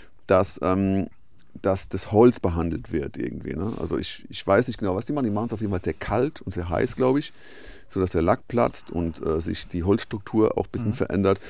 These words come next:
Speaker 1: Und ich glaube, das ist ja das, was bei einer, bei einer, ne, wenn wir jetzt davon reden, äh, magst du alte oder neue Gitarren lieber?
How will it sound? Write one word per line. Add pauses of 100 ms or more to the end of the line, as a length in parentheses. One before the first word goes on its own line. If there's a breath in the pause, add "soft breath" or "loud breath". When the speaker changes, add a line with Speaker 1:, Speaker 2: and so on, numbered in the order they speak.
(360 loud breath)
Speaker 1:
Und
ich
glaube,
das
ist
ja
das,
was
bei
einer, (100)
bei
einer,
ne,
wenn
wir
jetzt
davon
reden, (320 loud breath)
äh, (480)
magst
du
alte
oder
neue
Gitarren
lieber?